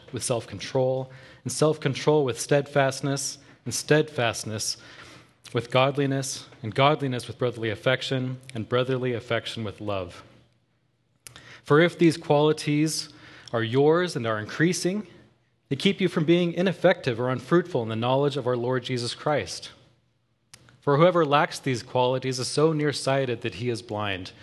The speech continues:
having forgotten that he was cleansed from his former sins.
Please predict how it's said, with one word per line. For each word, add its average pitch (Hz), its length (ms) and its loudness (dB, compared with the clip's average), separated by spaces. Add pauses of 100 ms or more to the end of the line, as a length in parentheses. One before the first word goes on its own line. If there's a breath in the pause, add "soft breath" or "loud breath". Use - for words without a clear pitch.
(420 loud breath)
having 135 260 0
forgotten 120 640 -2
that 110 180 -6
he 120 120 -6
was 110 180 -6
cleansed 113 400 -6
from 110 140 -10
his 101 100 -8
former 107 340 -6
sins. 101 580 -8